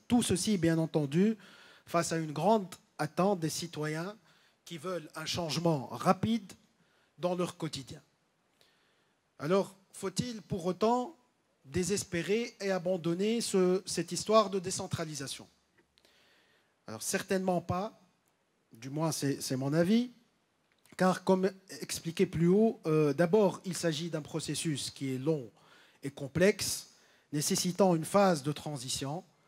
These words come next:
et puis parce que cette décentralisation est la traduction locale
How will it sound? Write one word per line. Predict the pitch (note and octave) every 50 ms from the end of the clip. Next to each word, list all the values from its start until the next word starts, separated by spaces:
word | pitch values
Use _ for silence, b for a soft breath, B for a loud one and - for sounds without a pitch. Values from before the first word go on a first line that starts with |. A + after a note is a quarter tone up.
| b b b b b b b
et | b D#3
puis | D3+ - A3 A3+
parce | A3+ - G3 - -
que | - - F3
cette | - - F3 D#3+ - D#3 C#3+
décentralisation | C3+ F#3 G#3 - G#3+ G#3 G3+ - - F#3 F3+ F3+ F3+ D3+ E3 D#3+ - - F3+ F#3+ G#3+ A#3 A#3 - _ b b b b b b b b b b
est | - D#3+
la | D3+ D#3+ D#3+
traduction | - - - G#3+ G3+ F3+ A3 - - - - G#3 G3+ G3
locale | F3+ F3+ F3 - E3 D#3+ D#3+ F3 F#3+